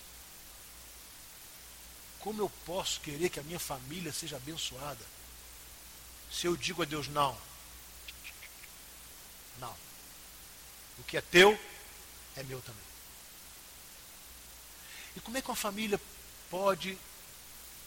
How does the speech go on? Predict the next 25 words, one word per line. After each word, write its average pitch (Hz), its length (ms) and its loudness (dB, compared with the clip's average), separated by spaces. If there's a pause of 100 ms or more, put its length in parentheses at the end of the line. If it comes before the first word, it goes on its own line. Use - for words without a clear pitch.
manter 170 480 4
o 170 60 0
cuidado 156 440 4
para 147 100 -4
ser 156 120 -2
dizimista? 139 340 -2
Eu 151 60 -2
vou 190 100 4
dar 196 120 2
uma, 202 120 8
agora 180 300 12
é - 20 12
uma 202 120 8
orientação 202 440 10
técnica. 151 480 6 (1300)
Meus 165 180 -2
irmãos, 156 600 -2 (680)
quem 196 260 4
quer 165 280 2
ser - 220 2
fiel 143 420 2
no 135 140 -4
dízimo, 143 500 -4 (720)
ao 170 180 6
receber, 139 640 2